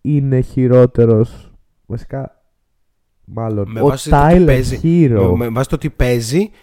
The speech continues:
Speaker 1: είναι
Speaker 2: με βάση
Speaker 1: τε-,
Speaker 2: το τι είναι;
Speaker 1: με βάση το τι παίζει αυτά τα δέκα
Speaker 2: Γιατί με
Speaker 1: μάτς που
Speaker 2: βάση,
Speaker 1: έχουμε δει.
Speaker 2: γιατί με βάση το τι,
Speaker 1: Με βάση
Speaker 2: α,
Speaker 1: το τι
Speaker 2: οκ.
Speaker 1: είναι, καμία σχέση.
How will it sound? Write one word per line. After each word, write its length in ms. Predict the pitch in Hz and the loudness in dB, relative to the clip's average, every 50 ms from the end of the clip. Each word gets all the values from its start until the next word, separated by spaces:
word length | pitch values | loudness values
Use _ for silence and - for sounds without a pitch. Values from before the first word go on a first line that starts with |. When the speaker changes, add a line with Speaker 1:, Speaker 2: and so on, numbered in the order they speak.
| _ - | _ -8
Speaker 1:
είναι 200 | - 143 143 160 | -4 -2 0 2
Speaker 2:
με 140 | 175 175 | 2 2
βάση 220 | 160 165 160 147 131 | 2 2 0 0 -2
Speaker 1:
τε-, 60 | 135 - | -4 -4
Speaker 2:
το 120 | - 139 | -6 -6
τι 180 | - - 135 127 | -4 -4 -4 -4
είναι; 460 | 127 123 117 110 101 95 92 87 - _ _ | -4 -4 -4 -6 -6 -6 -8 -10 -12 _ _
Speaker 1:
με 120 | _ 104 95 - 110 107 | _ -20 -20 -20 -20 -16
βάση 200 | 113 120 120 - | -16 -16 -16 -18
το 60 | 120 | -20
τι 100 | 117 131 | -20 -20
παίζει 360 | - - 117 123 147 151 - | -16 -14 -12 -12 -12 -12 -16
αυτά 200 | 175 - - 175 | -16 -16 -16 -14
τα 120 | - 180 | -12 -10
δέκα 140 | 160 160 170 | -10 -8 -6
Speaker 2:
Γιατί 160 | 123 - 156 | -6 -4 -2
με 80 | 151 165 | 0 0
Speaker 1:
μάτς 180 | 156 175 208 190 | 0 -2 -4 -4
που 60 | 214 | -6
Speaker 2:
βάση, 120 | 220 226 214 | -6 -6 -6
Speaker 1:
έχουμε 140 | 196 180 135 | -6 -6 -6
δει. 80 | 107 98 95 | -6 -8 -10
Speaker 2:
γιατί 140 | 120 120 131 | -10 -10 -10
με 80 | 135 | -10
βάση 240 | 131 139 143 - 151 | -10 -10 -12 -12 -14
το 120 | 127 - 131 | -14 -14 -16
τι, 80 | - - _ _ _ _ _ - | -16 -20 _ _ _ _ _ -20
Speaker 1:
Με 100 | 110 117 | -18 -12
βάση 240 | 123 170 165 135 | -8 -6 -6 -6
Speaker 2:
α, 20 | - | -8
Speaker 1:
το 60 | 143 | -10
τι 80 | - 156 | -10 -10
Speaker 2:
οκ. 60 | 156 | -8
Speaker 1:
είναι, 120 | 180 208 | -8 -6
καμία 300 | 208 - 185 180 175 127 110 | -6 -4 -4 -2 -2 -2 -4
σχέση. 400 | - - 98 95 95 - 101 | -6 -10 -12 -12 -12 -14 -16